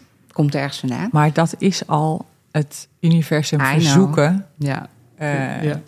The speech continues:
Speaker 2: dat er wat komt.
Speaker 1: Ja.
Speaker 2: Daarom is het ook zo belangrijk dat je op een liefdevolle manier tegen jezelf praat.
Speaker 1: Ja.
Speaker 2: Hè?
Speaker 1: In plaats
Speaker 2: Eh,
Speaker 1: van dat, ik ken ook mensen
Speaker 2: nee,
Speaker 1: die,
Speaker 2: want je,
Speaker 1: ja.
Speaker 2: de, de, het universum, ja, dat klinkt allemaal heel zweverig, maar ook als jij, eh, wat je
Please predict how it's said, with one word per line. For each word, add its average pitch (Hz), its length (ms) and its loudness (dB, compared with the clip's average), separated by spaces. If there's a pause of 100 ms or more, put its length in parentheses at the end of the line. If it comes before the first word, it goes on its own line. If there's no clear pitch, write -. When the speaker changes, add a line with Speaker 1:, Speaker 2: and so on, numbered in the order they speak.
(220)
Speaker 2:
dat 156 160 -4
er 151 60 -6
wat 143 160 -10
komt. 135 340 -8
Speaker 1:
Ja. 165 160 -6
Speaker 2:
Daarom 180 200 2
is 185 60 0
het - 100 -2
ook 175 100 -2
zo 180 100 0
belangrijk 165 560 0
dat 160 160 -2
je 156 120 -2
op 151 120 -4
een 156 260 0
liefdevolle 170 600 0
manier 151 320 -2
tegen 160 240 -6
jezelf 147 320 -4
praat. - 520 -4
Speaker 1:
Ja. 139 260 -2 (260)
Speaker 2:
Hè? 208 160 2 (380)
Speaker 1:
In 165 200 2
plaats 147 220 2
Speaker 2:
Eh, 147 60 -4
Speaker 1:
van 143 80 -2
dat, 135 280 -4
ik 139 100 -6
ken 135 180 -2
ook 135 120 -4
mensen 135 100 0
Speaker 2:
nee, 262 100 6
Speaker 1:
die, 233 100 4
Speaker 2:
want 190 160 0
je, 202 80 2
Speaker 1:
ja. 196 140 2 (140)
Speaker 2:
de, 170 60 0
de, 170 100 -4 (380)
het 165 240 -6
universum, 175 640 0 (180)
ja, 151 200 -2
dat 165 160 -6
klinkt 190 220 0
allemaal 156 180 2
heel 156 100 2
zweverig, 147 420 0
maar 160 140 2
ook 165 240 -2 (360)
als 165 120 -2
jij, 165 380 0 (440)
eh, 156 180 -2
wat 165 200 -2
je 156 200 -4